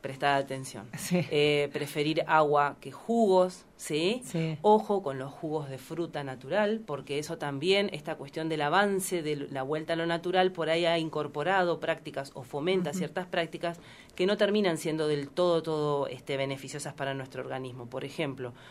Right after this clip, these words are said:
Speaker 1: los jugos de fruta exprimidos o los licuados, este, son, eh, una carga, tienen una carga de azúcar,
Speaker 2: Sí.
Speaker 1: si bien es una, de origen natural ese azúcar, importante. Entonces,
Speaker 2: Claro.
Speaker 1: este, porque la cantidad, supongamos, la fruta es buena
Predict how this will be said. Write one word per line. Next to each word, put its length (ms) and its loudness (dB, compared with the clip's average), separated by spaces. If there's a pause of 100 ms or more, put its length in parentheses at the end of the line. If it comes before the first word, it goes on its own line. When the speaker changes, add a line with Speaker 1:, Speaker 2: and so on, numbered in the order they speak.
(240)
Speaker 1:
los 180 0
jugos 380 2
de 80 0
fruta 540 2
exprimidos 800 2 (300)
o 120 -2
los 180 -4
licuados, 840 6
este, 720 0 (260)
son, 600 4
eh, 220 0
una 260 4
carga, 360 6
tienen 180 4
una 160 2
carga 240 4
de 80 6
azúcar, 560 -2 (240)
Speaker 2:
Sí. 180 -4
Speaker 1:
si 60 0
bien 180 0
es 60 0
una, 240 0
de 160 0
origen 320 -4
natural 380 0
ese 120 -4
azúcar, 400 -2 (220)
importante. 720 0 (460)
Entonces, 760 2
Speaker 2:
Claro. 160 -4
Speaker 1:
este, 320 -2
porque 320 -2
la 160 -2
cantidad, 560 2
supongamos, 500 -8
la 120 -8
fruta 440 2
es 120 0
buena 320 -2